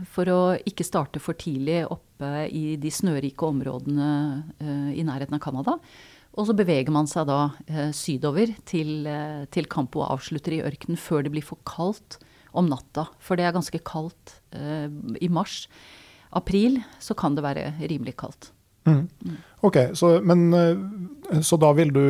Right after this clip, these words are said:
Speaker 2: eh, egentlig starte, eh, ja, hø-, i høys-, på høysommer i nord, og så kommer du på høsten da,
Speaker 1: Ja.
Speaker 2: til, eh, grensa til, til Mexico.
Speaker 1: Ja, oktober, november.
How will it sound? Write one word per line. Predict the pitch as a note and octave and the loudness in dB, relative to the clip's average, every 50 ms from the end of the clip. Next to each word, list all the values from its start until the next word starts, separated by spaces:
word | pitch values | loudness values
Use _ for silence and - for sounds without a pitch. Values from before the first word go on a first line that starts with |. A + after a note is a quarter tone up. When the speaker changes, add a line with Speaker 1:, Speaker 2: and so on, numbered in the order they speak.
| C#3 C#3 | 8 8
Speaker 2:
eh, | C3+ C3+ C3+ C3+ C3+ C3+ C3 C3+ C#3+ D3 D3 - D3+ F#3 F#3+ G4+ G#4 F#4+ | 8 6 6 8 8 6 6 6 4 2 0 0 -2 -2 -4 -6 -6 0
egentlig | F#3 C3+ B2+ A2+ A#2 A#2 A#2 - - C3+ C3+ C3 C3 B2 | 2 2 4 4 2 0 0 0 2 4 4 4 4 2
starte, | - - - D#3 B2 G#2 F#2+ - - _ - A2+ A#2 - _ _ _ _ _ - | 2 2 4 4 4 4 2 0 -6 _ -2 -2 -2 -2 _ _ _ _ _ -2
eh, | C3 C3 B2+ A#2+ A#2 A2+ A#2+ - - | -2 0 0 0 0 0 0 0 4
ja, | B2+ A#2 A#2 | 6 6 6
hø-, | D3+ E3 A2+ E3 - - - A#4+ | 4 2 0 -2 -2 -6 -4 2
i | B3+ C3+ | 4 6
høys-, | B2+ D#3 D3 A2 G#2 - - - - | 6 6 6 4 4 2 0 -2 0
på | - - C3+ | 2 4 4
høysommer | C3+ C#3 C3 G#2+ F2+ - - - G2 F2 E2+ F#2+ A2+ B2 - - - _ _ _ - | 6 6 4 4 2 2 2 4 4 4 4 4 4 4 2 0 -6 _ _ _ 0
i | B2+ A#2+ | 2 2
nord, | A#2 A#2+ A#2+ C3+ D#3 F3+ F#3+ | 2 4 4 6 6 6 4
og | F#3 C3+ | 2 0
så | - D3+ | 0 0
kommer | - C#3 A2+ G2 G#2 | -2 -2 -2 0 2
du | G#2+ G#2+ A2 A2 A2 A2+ B2 - - - - - - - _ - | 2 4 4 4 4 4 2 -2 -6 -12 -20 -20 -20 -12 _ 0
på | C#3 B2 | 2 2
høsten | F#2+ A2 G#2+ - - - - - - - E3 E3 | 2 0 0 0 0 0 -2 -2 -2 2 4 4
da, | D#3 C3+ A#2 G#2+ - - - - | 6 6 4 2 0 -6 -6 0
Speaker 1:
Ja. | - C#3 C3+ B2+ | 2 4 4 4
Speaker 2:
til, | B2+ B2+ B2 | 4 4 4
eh, | B2+ B2+ B2+ B2 A#2+ A#2+ A#2 A#2+ A#2 A#2 A#2 A2+ A#2 A#2 A#2 A2+ A2+ A#2 A#2 A2+ A#2+ | 4 4 4 4 2 2 2 2 2 2 2 0 0 0 0 0 0 0 0 0 0
grensa | A#2+ B2 A#2+ A2+ - - F#2 F2+ | 0 -2 -2 -2 -4 -4 -6 -4
til, | - - A2 G2+ G2+ G2+ G2 G2 G2 G2 G2+ G2 G2 G2 G2+ G#2 G#2 - - - _ - | -4 -2 -2 0 0 0 -2 -2 -2 -4 -4 -4 -6 -6 -6 -6 -8 -8 -12 -14 _ -6
til | - - G#2 G2+ G2+ | -4 -2 -2 -2 -2
Mexico. | G#2 G2+ F#2+ - - - - A2 G2+ F#2+ - - _ _ _ - | -4 -4 -6 -6 -6 -6 -4 -4 -4 -4 -6 -12 _ _ _ -2
Speaker 1:
Ja, | B3+ A#3 | -2 0
oktober, | A3 - - - G3 D#3+ C#3+ C3+ D#3 | 0 0 0 2 4 4 4 4 2
november. | D#3+ D3+ D#3 C#3 C3 C3 B2 D3+ D#3+ | 0 0 0 0 -2 -2 -2 -4 -6